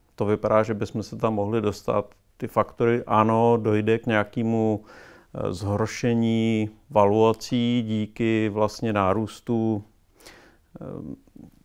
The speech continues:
financování, ceny financování, která se do toho určitě promítne, ale naproti tomu jdou zase zvýšení nájmu, nejenom z důvodu indexace, ale to, o čem hovořil už Jirka,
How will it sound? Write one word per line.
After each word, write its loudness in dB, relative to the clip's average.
financování, 4
ceny 0
financování, 0
která 4
se -4
do 0
toho 0
určitě -4
promítne, -2
ale 2
naproti -2
tomu 0
jdou 2
zase -2
zvýšení -4
nájmu, 0
nejenom 0
z -6
důvodu 0
indexace, -2
ale 0
to, -8
o -4
čem -8
hovořil -4
už -6
Jirka, 2